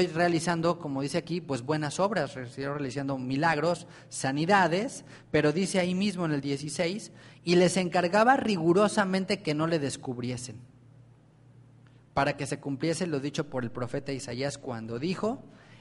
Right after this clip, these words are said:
'He aquí mi siervo a quien he escogido, mi amado en quien se agrada mi alma, pondré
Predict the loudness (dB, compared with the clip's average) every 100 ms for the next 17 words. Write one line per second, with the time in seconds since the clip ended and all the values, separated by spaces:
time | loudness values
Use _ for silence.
0 | -2 2 4 2 -2 -2 0 0 2 2
1 | 4 2 0 -4 -2 -2 -2 -2 -6 -8
2 | -6 -4 -4 -6 -12 -20 -10 -2 2 2
3 | 4 4 4 2 0 -2 -6 -4 -6 -4
4 | -2 -2 -2 -2 -4 -2 -2 -2 -6 -8
5 | -14 -18 -2 0 2 2 2 0